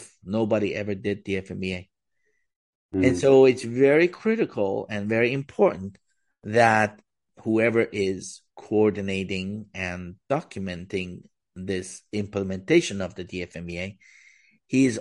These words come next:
Speaker 1: also making sure someone or a team is responsible for corrective action, preventive action, rework, whatever you name it,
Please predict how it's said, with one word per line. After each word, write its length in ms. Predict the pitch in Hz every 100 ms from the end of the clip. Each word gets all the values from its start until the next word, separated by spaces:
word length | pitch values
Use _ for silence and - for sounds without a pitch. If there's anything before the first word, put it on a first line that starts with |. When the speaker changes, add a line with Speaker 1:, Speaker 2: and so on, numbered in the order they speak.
| -
Speaker 1:
also 800 | 151 196 175 123 113 117 123 _
making 340 | 110 117 113 104
sure 560 | - 110 98 98 98 -
someone 920 | - - 131 131 107 101 92 95 120 _ _
or 160 | - 98 - -
a 80 | 95
team 480 | - - 143 101 95 127 - _ _ _ _
is 360 | 120 123 127 113 104
responsible 680 | - - 107 104 101 92 95
for 580 | - 90 90 87 92 - _
corrective 380 | 98 95 95 87
action, 520 | - 123 - 117 117
preventive 560 | 107 - 82 101 131 113
action, 640 | - 110 - - 110 104 104 _ _ _ _
rework, 1000 | - 104 131 139 127 127 120 117 113 117 - - - _
whatever 300 | 120 170 208
you 200 | 175 139
name 300 | 123 127 117
it, 200 | 95 95